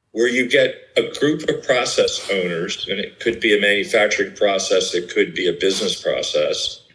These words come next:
together and ask them to, ask them to improve that process. And because they own it and they're responsible for it, when they make recommendations on how to improve it,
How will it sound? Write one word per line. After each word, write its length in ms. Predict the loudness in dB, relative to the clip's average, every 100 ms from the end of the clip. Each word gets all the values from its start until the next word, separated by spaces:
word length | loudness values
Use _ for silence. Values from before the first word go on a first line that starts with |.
| _ _ _ _ -10
together 680 | -4 0 2 2 2 2 2 2
and 220 | 0 0
ask 320 | 2 2 0 2
them 260 | 2 2 -2
to, 200 | -6 -2
ask 400 | 0 0 -2 -6
them 320 | -2 0 -2 -6
to 240 | -4 -4
improve 420 | -6 -4 -4 -4 -2
that 220 | -4 -4
process. 800 | -2 -2 -2 -4 -6 -6 -6 -10 _ _ _ -20 _ -6
And 140 | -2
because 420 | 0 0 0 0
they 220 | 2 4
own 200 | 4 2
it 140 | 0 -2 -4 _ -8
and 140 | -6 -4
they're 140 | -4
responsible 720 | -4 -6 -4 -4 -4 -4 -4 -6
for 440 | -2 0 0 0
it, 100 | -4 -8 _ -20 -20 _ _ -4
when 300 | 0 0 2
they 240 | 2 2
make 260 | 0 0 0
recommendations 1000 | 0 0 -2 0 2 2 0 -4 -6 -6
on 180 | -6
how 240 | -6 -4 -2
to 220 | -2 -2
improve 460 | -6 -6 -4 -2 0
it, 200 | 0